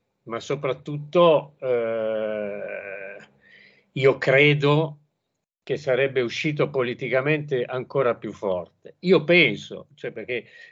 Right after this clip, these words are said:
io quando penso a Aldo Moro penso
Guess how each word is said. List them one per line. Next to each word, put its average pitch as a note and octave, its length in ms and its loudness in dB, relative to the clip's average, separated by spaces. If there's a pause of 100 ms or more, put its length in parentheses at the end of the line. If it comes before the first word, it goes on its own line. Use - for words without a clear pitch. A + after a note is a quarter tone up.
(100)
io C3+ 440 -2
quando C3 320 -4
penso D3 360 2
a D3 60 6
Aldo D#3 220 2
Moro D3+ 400 2
penso D3+ 880 0